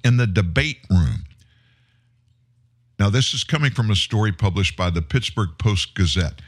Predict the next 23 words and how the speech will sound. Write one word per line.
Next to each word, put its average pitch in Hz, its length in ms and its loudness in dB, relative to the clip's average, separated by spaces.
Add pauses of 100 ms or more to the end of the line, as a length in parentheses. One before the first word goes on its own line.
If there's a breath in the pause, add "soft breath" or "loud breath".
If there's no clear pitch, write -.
(220 loud breath)
The 120 160 4
explosion 143 840 0
prompted 117 760 -2
Pitt 107 400 -4 (380 loud breath)
to 120 120 2
send 147 380 0
an 131 100 4
emergency 127 760 2
alert 127 340 0
to 107 120 0
students 170 560 -2
about 120 340 -2 (420 loud breath)
a 107 80 2
public 117 500 0
safety 110 540 0
emergency. 160 800 0 (1400 soft breath)
Even 220 320 -2
after 180 320 -2
the 117 140 2
debate 101 480 0
over 107 220 0
transgenderism 90 1200 2
concluded, 78 720 0